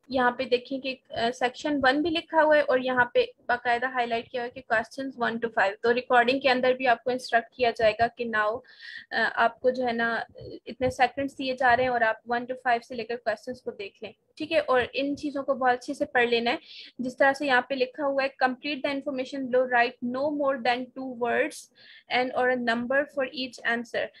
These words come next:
तो यहाँ पे ये जो चीज़ लिखी हुई है ना, "no more than two words", तो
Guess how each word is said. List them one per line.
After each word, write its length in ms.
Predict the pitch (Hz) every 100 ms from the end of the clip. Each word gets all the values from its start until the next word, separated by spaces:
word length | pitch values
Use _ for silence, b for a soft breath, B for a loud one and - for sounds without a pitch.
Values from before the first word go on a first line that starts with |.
| B B -
तो 220 | 269 - 285
यहाँ 300 | 285 285 277
पे 60 |
ये 300 | 311 277 285
जो 140 | 302 330
चीज़ 300 | 320 302 277
लिखी 220 | 285 -
हुई 120 | 311
है 60 | 269
ना, 120 | 285
"no 260 | 262 254 262
more 240 | 254 262
than 220 | 247 254 247 -
two 180 | 269 226
words", 240 | 208 208 - - _ -
तो 200 | 247